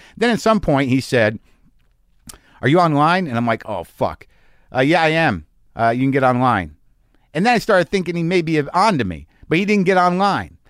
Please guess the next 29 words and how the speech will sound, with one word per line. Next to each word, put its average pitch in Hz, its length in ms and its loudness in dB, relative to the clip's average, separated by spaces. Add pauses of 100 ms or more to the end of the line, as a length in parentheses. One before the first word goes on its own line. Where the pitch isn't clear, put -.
(140)
All 135 80 2
right, 160 120 0
so 170 80 -8
then 214 200 0
something 185 300 -2
else 226 200 2
happens. 101 460 -2 (360)
Someone 175 540 2 (380)
tweets 196 500 -2
to 160 100 -2
Gawker. 170 560 0
So 175 220 -2
Gawker 143 640 0
breaks 185 320 -2
the 156 100 -8
story 139 540 0
while 165 240 2
I'm 160 120 2
still 180 260 -2
in 165 80 -2
the 151 160 -2
air. 92 160 -4
So 156 120 -2
I 185 140 0
go 208 160 0
to 175 60 -2
the 147 100 -2
Gawker 170 420 2
website, 107 540 0